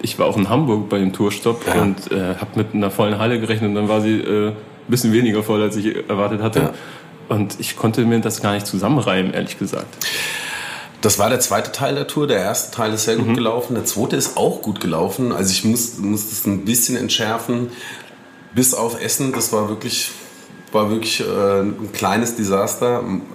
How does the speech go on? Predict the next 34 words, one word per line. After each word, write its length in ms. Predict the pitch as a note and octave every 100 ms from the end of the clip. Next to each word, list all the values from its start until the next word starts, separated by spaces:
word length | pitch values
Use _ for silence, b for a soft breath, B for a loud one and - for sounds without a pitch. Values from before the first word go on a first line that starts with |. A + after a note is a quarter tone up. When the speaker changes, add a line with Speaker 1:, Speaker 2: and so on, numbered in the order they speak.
| G2 G2+
Speaker 2:
Ähm, 440 | G2 G2 G2 G2
an 80 | G2+
dem 120 | G2
Tag 220 | G#2+ G#2+
war 80 | G2+
auch 140 | F2+
Derby, 380 | - G2 A#2 D3 D3+ -
also 160 | G#2+ A2
Speaker 1:
Mhm. 60 |
Speaker 2:
Schalke 320 | A2 G2+ G#2 G2
gegen 180 | G2
Dortmund. 460 | F#2+ G2 - B2+ B2+
Speaker 1:
Oha, 320 | G#2+ G2+ F#2+ G2
ja, 180 | F#2+
gut. 160 | F#2+ F2+
Speaker 2:
Ähm, 680 | F2+ F#2+ F#2+ F#2 F#2+ F#2 F#2+ -
als 220 | G#2+ -
kleine 260 | - G#2 A#2+
Entschuldigung 580 | A2+ - B2 A#2+ B2 A#2+
vielleicht. 720 | - A#2+ A#2 G#2 C3 - - B B B B B
Aber 200 | F#2 F#2+
das 180 | G2+ -
war 100 | A2+
schon 220 | - A2
so 60 | G#2+
ein 60 |
kleiner 300 | G#2 G#2 G#2 G2
Rückschlag. 420 | - - G#2 -
Alles 220 | G2+ G#2
in 60 | F#2
allem 220 | F#2+ A2
war 100 | G2+
das 160 | - F#2
aber 320 | G2 F2